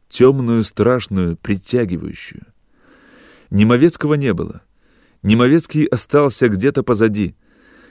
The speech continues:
а тот, что был теперь, страстной жестокостью мял горячее податливое тело и говорил, улыбаясь хитрой усмешкой безумного: «Отзовись!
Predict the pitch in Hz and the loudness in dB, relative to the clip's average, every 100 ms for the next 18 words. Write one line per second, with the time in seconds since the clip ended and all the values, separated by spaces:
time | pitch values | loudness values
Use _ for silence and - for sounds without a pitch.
0 | _ - 117 170 160 - 104 104 98 - | _ -2 2 2 0 0 4 4 2 0
1 | 95 143 135 104 _ - _ - - - | -2 0 0 -2 _ -20 _ -12 -10 0
2 | 113 151 - 139 123 120 - - 143 139 | 2 2 0 -2 0 -2 -2 0 0 0
3 | 127 - 120 107 107 127 101 107 117 117 | -4 0 0 2 2 2 2 4 4 0
4 | 113 110 107 92 107 101 101 98 98 - | 0 0 2 2 2 2 0 2 0 -2
5 | 113 135 131 127 _ _ _ _ _ - | -2 0 -2 -8 _ _ _ _ _ 2
6 | 135 117 120 120 127 151 - 113 117 98 | 4 6 6 6 4 2 2 2 2 4
7 | 127 135 120 - - 151 135 135 - 113 | 2 2 0 -6 -4 -2 0 0 -2 -4
8 | - 104 120 - 120 107 117 101 98 85 | -2 -2 -2 -2 -2 0 0 2 0 -2
9 | 82 - - _ _ _ _ _ _ _ | -8 -10 -18 _ _ _ _ _ _ _
10 | _ _ 113 113 127 180 165 85 - | _ _ -10 -4 2 2 2 -2 -8